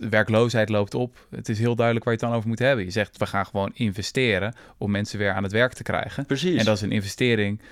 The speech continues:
Speaker 1: met een geweldig rendement dat zichzelf terugverdient op de lange termijn.
Speaker 2: Ja, maar je gaat heel erg in het, je bent heel erg in het defensief en
Speaker 1: Ja.
Speaker 2: zo. En, en, en dan ook nog niet op een goede manier. Dus niet op het juiste niveau van
Speaker 1: Ja.
Speaker 2: abstractie. Het is gewoon heel erg, we zijn tegen racisme,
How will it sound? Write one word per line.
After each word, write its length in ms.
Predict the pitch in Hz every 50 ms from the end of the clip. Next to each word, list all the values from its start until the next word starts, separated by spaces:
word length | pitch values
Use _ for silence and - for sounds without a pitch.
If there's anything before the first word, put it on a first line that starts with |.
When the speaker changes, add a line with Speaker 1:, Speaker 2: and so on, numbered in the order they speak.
| - - -
Speaker 1:
met 180 | - 104 98
een 80 | 110 92
geweldig 340 | 104 113 117 110 101 95 107
rendement 520 | 107 107 110 107 117 120 113 117 - -
dat 160 | 131 127 123
zichzelf 280 | - 123 - 156 139 -
terugverdient 460 | - - - - - 156 139 123 - -
op 40 | -
de 80 | 117
lange 180 | 107 101 98 95
termijn. 360 | - 101 90 90 - 107 113 -
Speaker 2:
Ja, 360 | 131 135 147 135 - - 117 - - - - - - - - - _ _
maar 160 | - 113 120 127
je 80 | 127
gaat 160 | - - 139
heel 300 | 120 123 143 165 170 -
erg 220 | 107 131 127 127 -
in 140 | 127 123 117
het, 160 | 110 107 -
je 60 | 117
bent 260 | 113 107 110 117 107
heel 380 | 123 117 120 120 120 123 123 117
erg 100 | 107 104
in 60 | 110
het 160 | 107 101 98 -
defensief 680 | 110 110 107 - 110 107 - - 139 123 110 - -
en 120 | - 104 104
Speaker 1:
Ja. 140 | 104 101
Speaker 2:
zo. 180 | 98 98 95 95
En, 280 | 98 98 98 101 95 -
en, 260 | - 101 101 98 - -
en 160 | - 110 110
dan 220 | 107 104 - -
ook 200 | 120 139 151 160
nog 120 | 151 120 120
niet 160 | 123 120 110
op 120 | 110 107
een 60 | 110
goede 300 | - - - 123 113 110
manier. 420 | 110 107 107 107 107 104 98 92 95
Dus 140 | 98 98 98
niet 220 | 107 104 98 104
op 60 | 92
het 140 | 104 95 -
juiste 340 | 107 101 101 98 - - 98
niveau 380 | 101 98 92 95 95 98 95
van 120 | - - -
Speaker 1:
Ja. 80 | -
Speaker 2:
abstractie. 540 | - - - - - 98 98 - - - - 92
Het 100 | - -
is 100 | 101 -
gewoon 280 | - - 101 101 98 98
heel 220 | 98 98 101 101
erg, 200 | 98 95 - - - - - - - - - _ _ _
we 80 | - 95
zijn 240 | 101 95 98 98 - -
tegen 600 | - 90 101 104 98 - - 90 95 95 98 - _ _ -
racisme, 560 | - - 92 92 - - 98 95 - -